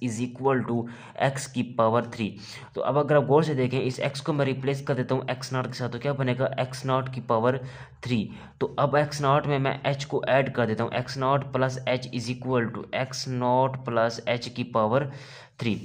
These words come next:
तो अब हमारे पास स्लोप के लिए फार्मूला होता है, आपको पता है स्टूडेंट, limit h approaches to zero, और आपके पास क्या होता है? f of x नॉट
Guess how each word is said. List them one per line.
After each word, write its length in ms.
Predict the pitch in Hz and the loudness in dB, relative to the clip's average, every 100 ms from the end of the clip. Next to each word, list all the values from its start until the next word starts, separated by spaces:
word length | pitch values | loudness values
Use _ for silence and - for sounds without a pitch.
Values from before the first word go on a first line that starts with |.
| - - | -12 -14
तो 80 | - | -4
अब 120 | 127 | 0
हमारे 220 | 147 147 | 4 4
पास 240 | 147 151 147 | 4 2 2
स्लोप 300 | 139 147 147 | 4 4 2
के 80 | 147 | 0
लिए 120 | 147 | 0
फार्मूला 400 | 143 127 131 147 | 2 2 6 6
होता 200 | 131 127 | 6 4
है, 60 | 123 | 0
आपको 180 | 123 | 0
पता 220 | 120 123 135 | -2 0 0
है 60 | |
स्टूडेंट, 480 | 127 113 120 120 95 107 | 0 -4 -2 -2 -2 -2
limit 260 | 131 139 135 | 0 0 2
h 200 | 139 143 117 | -2 0 -6
approaches 560 | 123 127 127 131 127 127 | 0 0 0 -2 -2 0
to 100 | 127 135 135 - - - - 107 | -2 -2 -6 -14 -18 -18 -8 -6
zero, 420 | 98 113 151 165 160 - - - - | -2 2 4 4 2 -2 -16 -18 -4
और 340 | - 233 - - | 4 4 4 0
आपके 240 | 120 131 | -2 -2
पास 180 | 135 135 | -2 -2
क्या 140 | 139 139 | 4 4
होता 240 | 139 151 | 4 2
है? 300 | 147 - - 135 | 2 0 -2 -2
f 160 | 139 160 | 2 2
of 220 | 151 - - | 2 -2 -4
x 300 | 135 139 - 127 | -4 -4 -6 -2
नॉट 580 | 120 127 139 147 147 | 4 6 8 6 4